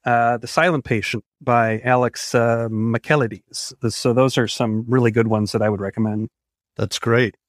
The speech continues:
Speaker 2: Well, where can people find you online if they want to find out more about you and your books?
Speaker 1: So they could, uh,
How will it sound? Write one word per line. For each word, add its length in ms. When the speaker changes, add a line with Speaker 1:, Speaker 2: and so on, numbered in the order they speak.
Speaker 2:
Well, 160
where 200
can 220
people 260
find 340
you 120
online 540
if 120
they 140
want 260
to 60
find 220
out 140
more 240
about 240
you 440
and 300
your 120
books? 460
Speaker 1:
So 200
they 120
could, 260
uh, 440